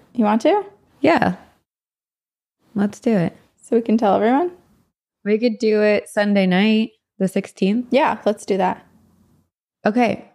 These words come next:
Speaker 2: We're gonna do it April sixteenth at,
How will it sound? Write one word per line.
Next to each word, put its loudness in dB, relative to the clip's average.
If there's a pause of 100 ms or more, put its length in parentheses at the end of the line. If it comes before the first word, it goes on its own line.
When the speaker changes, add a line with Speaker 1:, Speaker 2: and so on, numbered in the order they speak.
Speaker 2:
We're 0
gonna 2
do 2
it -2 (120)
April 0
sixteenth -4 (960)
at, 0